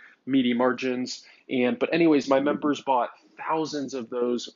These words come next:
and they're selling on Amazon for, like, fifty to seventy dollars and on eBay for fifty to seventy dollars. So if you do the math, let me just do it really quick. Um, let's say,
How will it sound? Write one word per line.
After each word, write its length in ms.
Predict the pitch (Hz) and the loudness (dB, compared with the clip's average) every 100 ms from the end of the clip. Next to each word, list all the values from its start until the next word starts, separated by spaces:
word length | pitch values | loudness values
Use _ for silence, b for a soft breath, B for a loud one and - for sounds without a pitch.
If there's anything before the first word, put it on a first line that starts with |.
| - | -16
and 140 | 127 | -10
they're 100 | 123 | -8
selling 480 | 117 - 139 151 151 | -6 -4 -4 -2 -2
on 180 | 135 127 127 | -4 -4 -8
Amazon 560 | 123 131 143 139 139 | -6 -6 -4 -4 -4
for, 220 | - 131 | -6 -6
like, 300 | 117 104 95 _ _ b b _ _ b - | -4 -6 -8 _ _ b b _ _ b -20
fifty 640 | - 135 135 - 151 147 | -4 0 0 0 -4 -2
to 120 | 120 | -4
seventy 580 | - - 127 135 135 131 | -4 -2 -2 -2 -2 -2
dollars 840 | 113 107 113 135 147 156 151 - - | 2 2 4 2 0 0 -4 -14 -8
and 120 | 123 | -4
on 180 | 120 113 - | -2 -4 -4
eBay 440 | 143 135 127 117 | -2 2 0 0
for 180 | - 113 | -6 -12
fifty 420 | - 135 - 139 | -6 -6 -4 -6
to 80 | 127 | -6
seventy 520 | - 135 123 123 117 | -4 -2 0 -2 -4
dollars. 680 | 120 113 113 104 101 - - b b b | 0 2 0 -2 -10 -16 -18 b b b
So 720 | - - 160 156 151 135 127 - | -8 -2 2 4 4 4 2 -6
if 160 | - | -6
you 180 | 143 120 - | -6 -6 -2
do 160 | 156 | 0
the 100 | 147 | 0
math, 560 | 120 123 123 123 117 - | 0 0 0 2 0 -4
let 100 | 131 | -4
me 100 | 143 | -4
just 260 | 139 123 - | -4 -8 -4
do 180 | 120 | 0
it 80 | 123 | 0
really 320 | 123 127 113 | 0 -2 -2
quick. 500 | 101 - 131 117 120 - _ _ - 123 | -8 -6 -2 -2 -4 -10 _ _ -18 -10
Um, 400 | 110 107 110 110 131 | -8 -6 -8 -10 -8
let's 240 | 127 - | -8 -6
say, 640 | - 127 123 123 123 123 | -4 -2 -2 -2 -2 -4